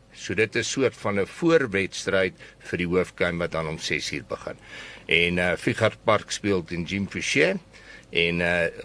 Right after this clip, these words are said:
ons hoop op hierdie stadium dat die drompoppies ook net na die wedstryd gaan plaasvind van hulle en dat dit soort van net voor die hoofwedstryd wat dan ses uur sal begin.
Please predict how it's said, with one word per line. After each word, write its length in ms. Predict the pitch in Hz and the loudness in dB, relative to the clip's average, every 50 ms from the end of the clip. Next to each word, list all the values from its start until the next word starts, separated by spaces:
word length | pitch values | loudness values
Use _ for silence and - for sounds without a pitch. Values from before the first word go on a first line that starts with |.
| - | -10
ons 220 | - 90 90 85 - | -6 -4 -4 -4 0
hoop 260 | - 104 110 107 - 98 | 2 2 2 2 0 -4
op 100 | 82 - | -4 -2
hierdie 200 | 95 95 101 95 | -2 0 0 -2
stadium 540 | - - 107 98 95 95 95 92 92 90 | -2 0 2 4 4 4 2 2 0 0
dat 140 | 85 87 85 | 0 0 -2
die 120 | 78 78 71 | -2 -4 -4
drompoppies 680 | - 90 98 107 95 - 113 101 - 104 92 - - | -2 0 0 0 2 0 0 0 0 -2 -4 0 0
ook 140 | 127 107 - - - - | -2 -2 -2 -6 -12 -8
net 280 | 92 87 92 101 95 - - | -4 -2 -2 -2 -4 -4 -4
na 220 | 87 87 90 90 92 | -2 0 0 2 2
die 100 | 92 87 | 0 0
wedstryd 560 | 82 95 92 - - - 101 98 92 90 - | 0 -2 -2 -2 -4 0 2 2 2 2 -2
gaan 180 | - - 87 80 | -6 -8 -8 -4
plaasvind 540 | - - 104 98 98 92 - - 101 87 80 - | 0 2 4 4 4 2 0 -2 -4 -4 -4 -4
van 180 | - 87 80 | -6 -4 -2
hulle 380 | 80 87 101 123 131 131 127 - | 0 0 2 2 4 2 2 0
en 160 | 80 82 82 | 0 -2 -2
dat 180 | 78 78 78 - | -2 -2 -2 -2
dit 180 | 85 82 82 - | -4 -6 -6 -4
soort 260 | - 92 80 76 - | -4 -4 -4 -4 -4
van 160 | - 82 80 | -6 -6 -2
net 220 | 82 90 90 - | -2 -2 -4 -4
voor 220 | - - 92 87 82 | -6 -4 0 0 0
die 100 | 78 80 76 | 0 0 0
hoofwedstryd 720 | 78 92 98 - - 87 82 - - - - 87 82 80 | 0 0 0 0 -2 -4 -4 -4 -4 -2 0 0 0 0
wat 120 | - 76 71 | 0 -2 -2
dan 180 | 76 78 78 | -2 -4 -4
ses 340 | 76 - - 85 78 - - | -4 -4 -2 -2 -2 -2 -4
uur 80 | 85 78 | -4 -4
sal 220 | - - 82 71 | -4 -2 -4 -4
begin. 400 | 64 - - - - 85 78 65 | -4 -6 -10 -8 -6 -6 -6 -8